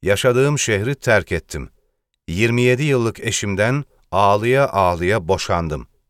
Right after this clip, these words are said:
Bu alçak adam bana yaşattıklarının hesabını adalete verene kadar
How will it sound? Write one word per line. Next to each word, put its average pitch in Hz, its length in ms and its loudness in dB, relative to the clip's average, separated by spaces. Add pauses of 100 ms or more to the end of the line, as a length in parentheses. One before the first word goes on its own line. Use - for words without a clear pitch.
(220)
Bu 110 160 2
alçak 120 380 0
adam 101 440 0
bana 101 200 2
yaşattıklarının 110 840 0
hesabını 98 720 0
adalete 101 640 0
verene 98 320 2
kadar 104 420 0